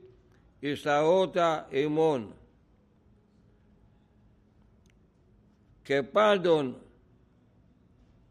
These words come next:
και πάντες εμαρτύρουν εις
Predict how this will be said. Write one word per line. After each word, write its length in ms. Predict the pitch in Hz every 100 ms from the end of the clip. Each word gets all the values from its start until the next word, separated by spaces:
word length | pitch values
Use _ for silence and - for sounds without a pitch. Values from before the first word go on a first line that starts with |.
| _ _
και 140 | 120
πάντες 560 | 123 185 185 175 151 - - _ _ _ _ _ _ _ _ _ _ _ _
εμαρτύρουν 1120 | 131 131 139 139 135 185 202 175 160 139 113 - _ _ _ _ _ _ _ _ _ _ _ _ _ _ _ -
εις 380 | 143 156 135